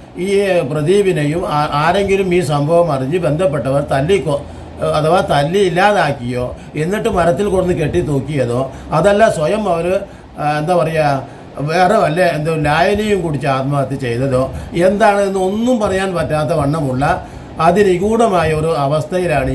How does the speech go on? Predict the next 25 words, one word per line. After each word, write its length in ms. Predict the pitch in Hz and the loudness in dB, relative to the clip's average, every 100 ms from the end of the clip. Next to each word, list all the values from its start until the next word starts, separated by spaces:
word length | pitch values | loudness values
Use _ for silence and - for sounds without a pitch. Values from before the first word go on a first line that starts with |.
| 123 | -2
ഇപ്പോൾ 220 | 135 156 156 - - - | -2 -2 -4 -8 -10 -2
ആ 20 | 156 156 | -2 0
കുടുംബവും 480 | 151 160 190 208 147 | 0 0 2 2 2
ഉള്ളത്. 180 | 135 131 156 | 0 0 -2
എന്താണ് 280 | 185 214 220 190 | 0 2 2 2
അവരോട് 260 | 170 160 135 | 0 -2 -4
പറയുക? 320 | 123 120 113 101 - - - - - - - - - - | -4 -6 -6 -8 -12 -20 -12 -12 -12 -14 -16 -16 -14 0
ഞാൻ 120 | 175 175 175 | 2 2 4
നേരത്തെ 260 | 196 185 208 | 4 4 2
പറഞ്ഞതുപോലെ 460 | 143 143 147 127 120 113 | 4 2 0 0 -2 -4
തന്നെ 180 | 113 113 - - - | -8 -8 -10 -8 2
ചുരുക്കി 300 | 202 208 240 - | 2 4 2 2
പറഞ്ഞാൽ 380 | 156 151 175 214 175 | 0 2 0 2 0
ആ 20 | 165 160 | 0 -2
അസ്രഫ് 340 | 151 202 202 175 | -2 0 0 0
കയ്യും 260 | 151 151 190 | -2 0 0
മെയ്യും 260 | 151 127 147 143 | 0 -2 -2 -4
മറന്ന് 280 | 110 123 165 | -6 -4 -2
അവരോടൊപ്പം 520 | 131 135 156 123 135 120 | -2 0 -2 -2 -2 -2
തന്നെ 220 | 107 120 160 - - - 185 | -2 -2 -4 -6 -16 0 2
ഈ 20 | 196 | 4
കാര്യത്തിൽ 340 | 160 165 180 160 | 2 2 0 -2
അഥവാ 160 | 180 208 | 0 2
ഫെബ്രുവരി 420 | 175 160 190 214 202 | 0 0 0 0 2
പതിനൊന്ന് 340 | 170 185 196 | 0 0 0